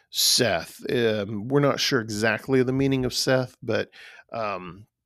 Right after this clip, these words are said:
provision or providing is, is real close in Hebrew. Um,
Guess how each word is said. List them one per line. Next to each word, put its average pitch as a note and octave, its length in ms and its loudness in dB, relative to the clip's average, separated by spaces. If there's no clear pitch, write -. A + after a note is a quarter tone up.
provision A#2+ 840 0
or A2+ 80 -6
providing A2+ 1000 -4
is, G#2+ 360 -2
is A2+ 240 -8
real A#2+ 260 2
close A#2 500 -2
in G2+ 140 -6
Hebrew. F#2+ 460 -8
Um, G2 420 -8